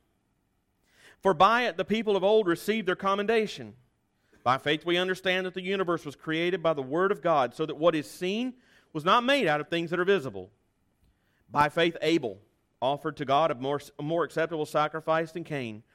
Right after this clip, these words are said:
through which he was commended as righteous, God commending him by use, by accepting his gifts. And though, and through his faith, though he died, he still speaks. By faith Enoch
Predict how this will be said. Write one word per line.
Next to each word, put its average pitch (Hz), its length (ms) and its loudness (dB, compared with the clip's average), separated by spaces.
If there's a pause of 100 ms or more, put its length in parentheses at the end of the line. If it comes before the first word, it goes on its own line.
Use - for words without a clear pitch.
(240)
through 151 160 2
which 160 160 -2
he 156 80 -2
was 151 160 -6
commended 160 400 -2
as 147 140 -4
righteous, 131 440 -2
God 135 380 2
commending 147 440 -6
him 160 280 -6 (480)
by 117 140 0
use, 170 360 -8
by 135 160 0
accepting 160 360 -2
his 165 100 -6
gifts. 123 540 -6
And 143 320 -4 (480)
though, 180 400 2 (280)
and 131 160 -8
through 202 200 2
his 220 200 0
faith, 151 340 2
though 165 160 4
he 190 120 -4
died, 143 460 0 (340)
he 170 160 -6
still 156 240 -8
speaks. - 560 -12 (840)
By 147 220 4
faith 196 420 2
Enoch 214 400 -2